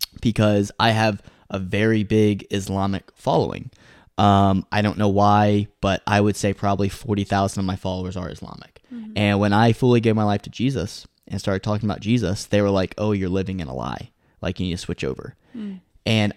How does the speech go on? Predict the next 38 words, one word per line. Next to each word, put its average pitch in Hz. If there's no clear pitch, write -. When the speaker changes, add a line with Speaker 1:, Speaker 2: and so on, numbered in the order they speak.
Speaker 1:
I 113
didn't 131
do 143
much 117
research 107
on 98
the 85
religion 85
Speaker 2:
Mm-hmm. 208
Speaker 1:
at 92
all. -
But 104
I 107
felt 117
a 101
tug 107
being 107
like, 90
"This 98
is 87
very 92
evil. 85
Shouldn't -
go 50
there." -
Speaker 2:
Mm-hmm. 202
Speaker 1:
Like, 95
just -
very 110
evil. 98
Shouldn't -
go -
there. -
So 117
as 156
I've, 113
you 113
know, 98